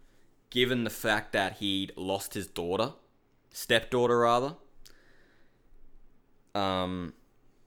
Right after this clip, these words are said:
yeah, just very strange. And obviously he wanted to fight, but very strange they let him fight under those circumstances. I would have just given him his win money and said, "Don't worry about fighting, man. I don't think you should be fighting. Train all you want, but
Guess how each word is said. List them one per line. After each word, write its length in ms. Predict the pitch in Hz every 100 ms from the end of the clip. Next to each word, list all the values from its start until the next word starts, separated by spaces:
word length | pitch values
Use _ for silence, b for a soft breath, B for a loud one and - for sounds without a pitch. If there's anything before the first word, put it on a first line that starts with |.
| _
yeah, 160 | - 123
just 240 | 147 160
very 240 | 185 214 233
strange. 720 | - 113 101 90 71 - - - _ _ _ _ _ -
And 460 | 117 117 113 110 -
obviously 400 | 139 175 - 143
he 160 | 131 113
wanted 340 | 92 101 120
to 80 | 131
fight, 420 | - 135 165 - - _ _ _ _ _ _ _ _ _ _ _ _
but 320 | 120 104 101 - _ _ _ _ _ - -
very 280 | 113 143 170
strange 400 | - 127 123 127
they 120 | 107
let 220 | 92 92
him 120 | 110 120
fight 340 | 131 135 156
under 200 | 123 135
those 200 | 135 131
circumstances. 1080 | 143 139 143 135 139 139 139 160 160 - - b b b
I 100 | 107
would 160 | 131 139
have 100 | 127
just 220 | 104 -
given 220 | 110 104
him 80 | 98
his 120 | 90
win 240 | 95 92 113
money 340 | 113 127 156 - - -
and 80 | -
said, 360 | 98 95 -
"Don't 220 | 113 104 95
worry 240 | 101 120
about 200 | 90 82
fighting, 380 | - 82 82 85
man. 280 | 85 98 101
I 80 | 107
don't 160 | 110
think 140 | 117 95
you 60 |
should 220 | 87 113
be 100 | 107
fighting. 440 | 92 69 58 50 -
Train 340 | - 113 131
all 120 | 127 120
you 160 | 110
want, 400 | 92 104 - -
but 260 | 98 87